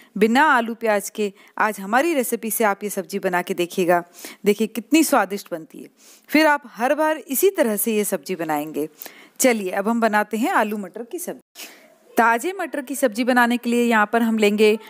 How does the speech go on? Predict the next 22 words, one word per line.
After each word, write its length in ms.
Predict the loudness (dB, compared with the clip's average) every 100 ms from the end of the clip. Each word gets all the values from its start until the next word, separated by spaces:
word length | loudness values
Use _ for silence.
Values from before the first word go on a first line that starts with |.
| -20 -6
फ़ाइव 380 | 2 2 2
हंड्रेड 380 | -2 -4 -2 -4 -2
ग्राम 380 | 0 2 0 -6 -12 _ 0
मटर 280 | 2 2 0
के 160 | -4
दाने 360 | 0 -2 -2 -12 -14 _ _ _ _
और 160 | 2 4
हम 200 | 4 0 0
तीन 280 | 0 2 2
मीडियम 340 | 4 4 2
साइज़ 360 | 4 4 2 0
के 160 | 0 2
आलू 260 | 2 0 -2
लेंगे 360 | -4 -4 -4 -6 -12 -20 0
जिनको 260 | 0 2 2
लंबे 340 | 2 0 -2
पीसेस 360 | -2 0 0 0
में 60 | 0
मैंने 220 | 0 0
काट 340 | 0 -2 -4
लिया 180 | -12 -12
है, 140 | -12